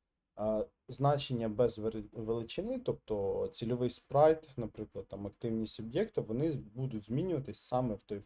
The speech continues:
кадр, а, в той час, коли ви ставляте, ставляєте фрейм. <clears throat> За рахунок цього ми якраз з вами змогли зробити першу покадрову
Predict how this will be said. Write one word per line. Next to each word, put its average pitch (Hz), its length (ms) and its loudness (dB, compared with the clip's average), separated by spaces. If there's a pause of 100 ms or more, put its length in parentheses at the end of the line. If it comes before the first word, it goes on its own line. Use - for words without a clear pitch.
кадр, 190 420 2 (500)
а, 104 280 2 (340)
в - 100 -20
той 117 160 2
час, 160 320 4
коли 120 440 0
ви 110 240 0
ставляте, 101 500 -8 (240)
ставляєте 110 520 -2
фрейм. 82 420 -8 (1080)
<clears throat> 170 420 2 (120)
За 123 180 2
рахунок 180 480 0
цього 294 420 2
ми 147 200 2
якраз 107 340 0
з - 60 -18
вами 127 320 0
змогли 104 480 -4
зробити 95 600 -4 (280)
першу 113 280 -4
покадрову 90 540 -6